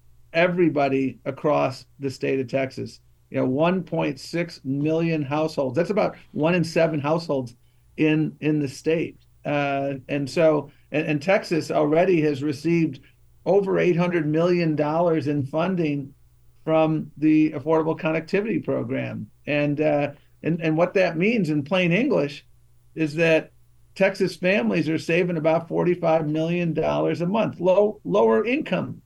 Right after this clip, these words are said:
Texas families are saving about forty-five million bucks a month, uh, from this investment. Uh, we've gotta maintain it. Uh, it's, it's,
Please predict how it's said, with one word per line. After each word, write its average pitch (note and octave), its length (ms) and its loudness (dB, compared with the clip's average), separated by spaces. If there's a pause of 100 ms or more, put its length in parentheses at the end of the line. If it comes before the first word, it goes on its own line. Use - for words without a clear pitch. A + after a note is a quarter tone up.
(120)
Texas D#3 380 0
families C#3 580 -4 (260)
are D3 160 2
saving D#3 440 0
about D3+ 280 0
forty-five E3 500 0
million D3+ 340 -2
bucks D3+ 280 -4
a C#3+ 60 -4
month, C#3 420 -4 (560)
uh, C#3+ 300 2
from D#3 520 0
this C#3+ 260 0
investment. C3 640 -2 (400)
Uh, D3 220 0
we've D#3 360 0
gotta G3+ 320 2
maintain F3+ 540 0
it. - 180 -14 (380)
Uh, D3 420 0
it's, D3 360 -4
it's, C#3 380 -6